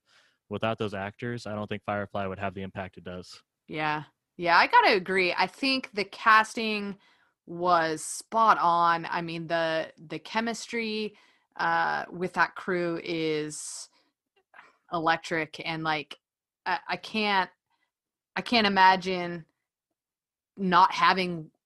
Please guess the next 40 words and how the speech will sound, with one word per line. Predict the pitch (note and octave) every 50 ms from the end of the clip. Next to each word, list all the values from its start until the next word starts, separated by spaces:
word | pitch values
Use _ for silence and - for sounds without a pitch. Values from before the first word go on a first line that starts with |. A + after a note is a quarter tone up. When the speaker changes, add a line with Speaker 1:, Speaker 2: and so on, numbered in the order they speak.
| _ _
Speaker 2:
one | - - F3 D#3+ D3 D#3+ E3+ F3 F#3 F3+ E3 D3 C#3 C#3 - -
of | F3+ E3+ D3
them, | D#3+ D3 C3 B2 A2+ - _ _ -
right? | E3 E3 D#3+ F3 F#3
You | G3+ F#3+
get | E3+ G#3 G3
rid | G3 G#3 G#3
of | G3 F#3
one | F3+ G3 G3
of | F#3+ F3+
them | E3+ E3+ E3 E3 D#3+ D#3+ - -
and | E3 E3+ E3
it | D#3+ -
completely | - F3+ D#3+ E3+ F3+ F3+ F3+ F3
changes | E3 - E3+ E3 E3 D#3+ E3 D#3 D#3
the | E3 D#3
dynamic | D#3+ D3+ D#3 D#3 D#3 D#3 D#3 D#3 D3+ D3 - - - -
of | E3 D3
everything. | - - E3+ E3 F3 E3+ E3 D#3 - D#3+ D#3 D#3 D#3 D#3 D3+ D3+ - D#3+
And | D#3+ D#3 D#3 D#3 D#3 - - - - - - -
I | - A#3
will | A#3 A3+ C#4 F4 G#4 G#4
say | - - - D4 C4+ C4 B3+ B3 B3 -
I | - G#3 G#3+
love | G#3 G#3 G#3 G#3+ G#3+ G#3+ A3 A3 A3 A3+ A3+ G#3 G3+ - _
the | - F3+ F3 G3 F#3+
witty | F#3 F#3 G3 G3 F#3+ G3+ G3
dialogue, | F3+ D#3 F3+ E3+ E3+ F3+ F3+ F3+ F3+ F#3 F3+ F3+ F3+ F3 F3+ F3 - _ _ _ _ _ _ _ _ -
and | - G3 G#3
that's | A3+ B3 C#4+ - -
pretty | - F4 E4+ E4 D#4
standard | B3+ - - - A#3+ A3 A3+ A#3 A3+ A#3 A#3 A3+ A3+ A3+ A3 G3+ -
with | - G3 F#3+ G3 G3 G3 G3 F#3+ F#3+ F#3 - _ _ _ _ _ _ _ _ _ _ _ _
Joss | - - G3 F#3+ G3 G3 -
Whedon. | F#3+ F3+ F3+ F3 E3+ E3 F3+ F3 F3 F3 F3 F3 F3 -
I, | - F3+ F3 E3+
you | F3 F#3+ F3
know, | E3+ E3+
I | E3+ E3+ D#3+
think | - - E3+ E3+ E3 D#3+ - E3